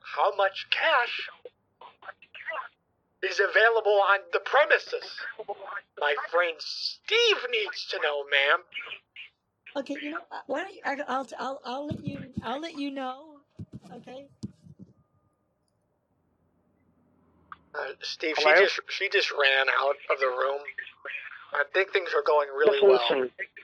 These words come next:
Speaker 3: Listen, I'm your son. I'm not your friend.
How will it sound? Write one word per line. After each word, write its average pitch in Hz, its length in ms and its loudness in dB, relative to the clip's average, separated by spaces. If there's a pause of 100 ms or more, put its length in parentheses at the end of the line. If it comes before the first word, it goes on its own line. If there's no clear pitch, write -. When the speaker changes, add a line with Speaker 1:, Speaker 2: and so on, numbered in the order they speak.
(1500)
Speaker 3:
Listen, 160 480 2
I'm 190 240 6
your 196 200 6 (160)
son. 170 380 4
I'm 185 240 6
not 190 220 4
your 185 100 4 (100)
friend. 151 300 2